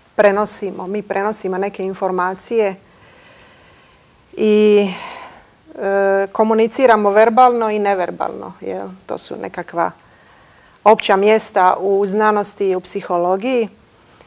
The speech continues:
I, mm, ono što mislim da je važno večeras naglasiti, to je da je komunikacija podložna mijenjanju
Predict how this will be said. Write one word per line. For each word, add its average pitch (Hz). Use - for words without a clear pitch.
I, 220
mm, 208
ono 233
što 220
mislim 214
da 185
je 190
važno 196
večeras 196
naglasiti, 185
to 196
je 185
da 180
je 175
komunikacija 180
podložna 208
mijenjanju 190